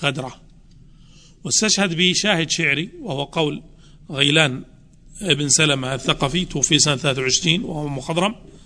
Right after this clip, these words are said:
"وإني بحمد الله لا ثوب فاجر لبست ولا من غدرة أتقنع". فالآن قول "ثوب فاجر"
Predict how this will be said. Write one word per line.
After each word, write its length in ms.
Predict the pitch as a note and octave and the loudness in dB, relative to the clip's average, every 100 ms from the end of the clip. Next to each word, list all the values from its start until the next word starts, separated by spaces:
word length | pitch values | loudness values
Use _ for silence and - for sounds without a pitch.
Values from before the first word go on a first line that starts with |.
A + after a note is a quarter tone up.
| - - - - | -20 -20 -20 -18
"وإني 580 | - F3+ A3+ G3 F#3+ G3+ | -10 -4 2 2 4 0
بحمد 360 | E3+ - F3+ D#3 | -2 -4 -2 0
الله 380 | D#3+ E3+ C#3+ | 0 0 0
لا 160 | D#3 D#3 | 0 0
ثوب 300 | C#3+ F3 D#3+ | 0 0 0
فاجر 380 | E3+ F3+ D#3 C#3+ | 0 0 2 -2
لبست 640 | C#3 C#3 C#3+ C#3+ - - A3 C#4+ - - - - - - - | -2 -4 -2 2 2 2 -4 -8 -18 -20 -20 -20 -20 -10 2
ولا 200 | D3+ E3 | 4 4
من 160 | D3+ | 0
غدرة 320 | C#3+ F3 E3 C#3+ | -2 0 -2 -2
أتقنع". 720 | D#3+ D3+ C3+ - C3+ B2 A#2 - - - - - - - - - - - - - - | -4 -4 -6 -4 -4 -4 -8 -14 -20 -20 -20 -20 -20 -20 -20 -20 -20 -20 -20 -20 -16
فالآن 500 | - - D#4 G#3 F#3 - - | -8 -2 4 4 4 -4 -8
قول 300 | - G3+ E3+ | 0 2 2
"ثوب 320 | B2+ F#3 E3 D3+ | 2 2 2 2
فاجر" 400 | E3 D3 C#3+ | 4 4 0